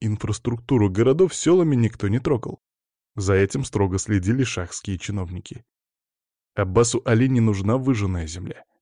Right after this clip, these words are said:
Речь идёт строго о сепаратистах, казнокрадах и предателях. Эту публику геноцидили в лучших традициях эпохи, вырезая целые рода вплоть до младенцев.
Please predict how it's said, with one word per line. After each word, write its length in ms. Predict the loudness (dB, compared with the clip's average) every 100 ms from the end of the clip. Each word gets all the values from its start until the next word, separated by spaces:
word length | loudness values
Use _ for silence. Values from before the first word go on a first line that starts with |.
| -2
Речь 340 | 2 2 0
идёт 280 | -4 -2 -2
строго 340 | -2 -2 -2 -2
о 100 | -4
сепаратистах, 880 | -4 -4 -4 -2 -6 -8 -14 -18 -20 _ _
казнокрадах 760 | -2 2 0 0 -2 0 -4 -8 -4
и 120 | -2
предателях. 680 | 0 2 2 -2 -8 -14 -20 _ _ _ _ _ _ _
Эту 280 | 0 0 0
публику 560 | -6 -4 -4 -2 -2 -2
геноцидили 880 | -4 0 2 2 0 2 4 6 4
в 120 | 2 4
лучших 340 | 4 2 -2
традициях 640 | 0 0 0 0 0 0
эпохи, 400 | -2 0 -2 0
вырезая 560 | 0 2 2 2 2 2
целые 420 | 0 0 4 4
рода 400 | 4 4 4 2
вплоть 500 | -2 -4 0 2 0
до 160 | -2 0
младенцев. 760 | 0 -2 -4 -8 -12 -14 -16